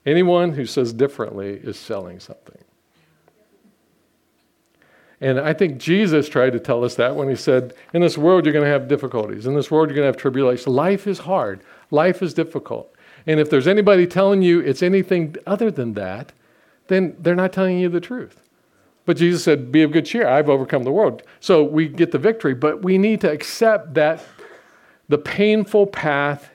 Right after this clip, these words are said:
is the norm. That we live in a culture that says,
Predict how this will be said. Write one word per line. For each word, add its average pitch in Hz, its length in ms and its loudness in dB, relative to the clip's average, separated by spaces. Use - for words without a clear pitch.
is 156 560 0
the 156 120 4
norm. 160 520 0
That 143 400 0
we 156 840 -8
live 233 160 4
in 240 80 4
a - 40 4
culture 196 400 2
that 156 160 0
says, 156 260 0